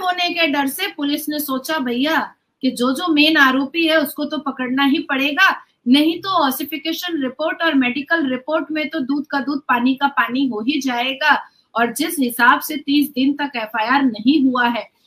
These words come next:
ये एक बहुत बड़ी घटना है और ये एक बहुत गलत जगह संदेश जा रहा है। मुझे ऐसा लगता है कि योगी जी को रस्सी कसने का समय आ चुका है, वो और बेहतरीन तरीके से रस्सी कसें तो ही ज्यादा बेहतर होगा,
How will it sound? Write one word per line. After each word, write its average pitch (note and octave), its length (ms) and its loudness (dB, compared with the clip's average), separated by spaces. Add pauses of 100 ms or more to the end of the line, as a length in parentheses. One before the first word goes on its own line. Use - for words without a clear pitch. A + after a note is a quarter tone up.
(200)
ये B3+ 180 4
एक C4+ 340 0
बहुत A#3+ 440 -4
बड़ी B3+ 420 -2 (100)
घटना A#3+ 360 2 (140)
है D#4+ 280 -2 (240)
और A#3+ 120 2
ये C4 200 6
एक C#4+ 260 -2
बहुत C4 360 -2
गलत C4 440 -4
जगह B3+ 260 0
संदेश A#3+ 560 -2
जा B3 140 4
रहा C4 260 6
है। D4+ 200 2 (300)
मुझे A#3+ 180 2
ऐसा A#3+ 340 -2
लगता B3 340 -4
है C#4+ 160 2
कि D#4+ 300 -2
योगी A#3 340 0
जी C4 160 4
को A#3+ 300 0 (240)
रस्सी C4 400 0
कसने C4 540 0
का C#4+ 180 2
समय B3+ 420 0 (120)
आ A3+ 80 2
चुका B3+ 320 -4
है, C4+ 260 2 (240)
वो A#3 80 0
और B3 320 2
बेहतरीन B3+ 680 -2
तरीके A#3+ 280 -6
से C#4+ 200 -4
रस्सी A#3+ 340 -4
कसें C4 440 0
तो - 480 -2
ही E4 200 4
ज्यादा B3 300 2
बेहतर A3 440 -4
होगा, C4+ 340 4